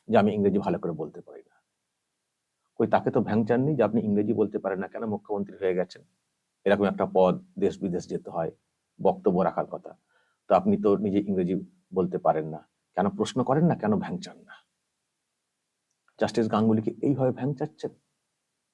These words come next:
আর যা লাগছে ভ্যাংচানো, উম করছেন, আর যা মাথা নাড়াচ্ছিলেন, আমার বলতে হয়তো মানে খারাপ লাগছে,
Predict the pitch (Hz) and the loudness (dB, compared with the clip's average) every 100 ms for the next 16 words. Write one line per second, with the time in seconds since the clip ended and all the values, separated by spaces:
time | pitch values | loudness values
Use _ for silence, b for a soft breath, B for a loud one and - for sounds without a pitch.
0 | _ _ _ _ - 80 - 135 104 82 | _ _ _ _ -2 2 6 8 8 6
1 | 92 - 202 151 139 160 175 151 117 117 | 6 8 8 8 8 6 6 8 6 4
2 | 120 147 156 147 147 151 - 113 113 - | 0 0 2 0 0 0 4 4 4 -2
3 | - _ _ _ _ _ _ _ _ _ | -14 _ _ _ _ _ _ _ _ _
4 | - 95 90 123 104 98 98 147 147 143 | 0 2 6 6 8 4 6 8 10 8
5 | - 101 131 135 - 127 95 95 - - | 4 4 4 4 6 6 6 0 -8 -20
6 | _ _ _ - 110 127 127 113 110 117 | _ _ _ -2 2 2 2 6 6 6
7 | 135 139 139 147 143 - - - - 123 | 4 4 8 8 8 4 -4 -14 -4 0
8 | 127 123 - _ - _ - 127 131 127 | 0 -2 -14 _ -20 _ 2 4 6 8
9 | 104 104 95 | 6 4 -8